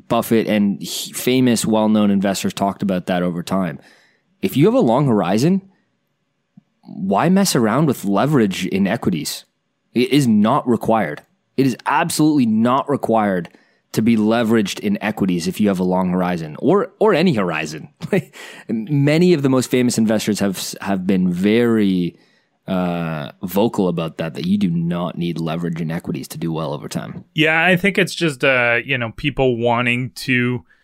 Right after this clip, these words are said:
Speaker 2: get rich quick. I think it comes down to that. Uh, people not wanting to wait, and,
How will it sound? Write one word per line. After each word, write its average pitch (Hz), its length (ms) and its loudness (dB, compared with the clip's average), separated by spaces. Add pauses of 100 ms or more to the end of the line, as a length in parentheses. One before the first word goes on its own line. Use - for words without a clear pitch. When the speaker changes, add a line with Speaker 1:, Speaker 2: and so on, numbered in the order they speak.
(260)
Speaker 2:
get 127 180 0
rich 123 320 -4
quick. 127 360 -4
I 95 160 -6
think 113 280 -6
it 110 140 -6
comes 107 360 -10
down 104 280 -6
to 110 100 -8
that. 113 280 -6 (220)
Uh, 98 140 -6
people 107 340 -8
not 110 260 -4
wanting 110 400 -6
to 131 120 -4
wait, 143 500 -2
and, 117 520 0